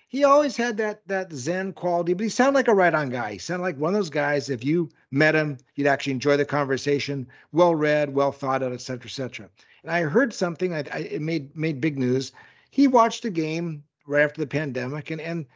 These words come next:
turned it off because he said sports is too political. He didn't like the fact that they had Black Lives Matter in the jersey and equal opportunity. And he, he was really offended by it. And his, his rap kind of is, "Look,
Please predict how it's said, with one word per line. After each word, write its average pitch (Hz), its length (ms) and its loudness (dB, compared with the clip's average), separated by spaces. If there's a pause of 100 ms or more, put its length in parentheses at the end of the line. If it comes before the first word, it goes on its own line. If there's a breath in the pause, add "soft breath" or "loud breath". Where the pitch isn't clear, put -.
(140 soft breath)
turned 220 200 4
it 233 80 4
off 240 300 4
because 151 300 -6
he 156 40 -6
said 170 220 -6
sports 156 320 0
is 165 60 -6
too 185 180 0
political. 196 420 0
He 110 60 -4
didn't 147 240 -2
like 180 160 -2
the 160 80 -6
fact 160 320 -2
that 151 80 -12
they 147 120 -2
had 143 120 -4 (280 loud breath)
Black 147 320 4
Lives 147 260 -2
Matter 139 240 -2
in 139 80 -4
the 127 80 -10
jersey 143 580 -4
and 127 160 -6
equal 156 300 -4
opportunity. 143 640 -4 (300 soft breath)
And 214 120 -2
he, 214 280 0
he 180 100 2
was 220 140 0
really 233 180 4
offended 220 420 2
by 117 200 -4
it. 117 80 -8
And 127 100 -2
his, 180 160 -2 (240 loud breath)
his 214 220 2
rap 220 260 6
kind 190 160 0
of 180 60 0
is, 147 140 -6 (140)
"Look, 131 300 -2